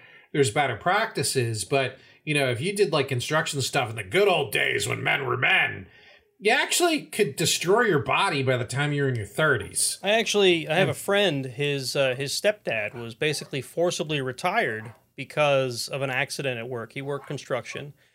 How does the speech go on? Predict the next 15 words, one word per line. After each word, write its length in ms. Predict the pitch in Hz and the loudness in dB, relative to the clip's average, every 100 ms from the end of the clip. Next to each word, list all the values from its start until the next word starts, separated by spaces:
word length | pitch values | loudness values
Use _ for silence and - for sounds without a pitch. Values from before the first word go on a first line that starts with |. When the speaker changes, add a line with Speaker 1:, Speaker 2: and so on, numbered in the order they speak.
| _ _ | _ _
Speaker 2:
and 80 | 143 | -4
he 80 | 147 | -2
had, 420 | 135 175 180 175 | 2 4 6 4
like, 340 | 156 151 139 - | 2 2 0 -4
some 200 | - 185 | -2 -2
sort 160 | 247 | -2
of 80 | 208 | 0
a 40 | 170 | 0
load 520 | 135 139 156 165 151 | 4 4 6 4 0
of 120 | 123 | -2
steel 340 | - - 175 165 | -4 -2 -2 0
girders 480 | 147 180 240 143 | -2 -2 -2 -6
fall 320 | - 139 123 117 | -2 0 0 -2
on 140 | 82 | -8
him, 100 | - | -16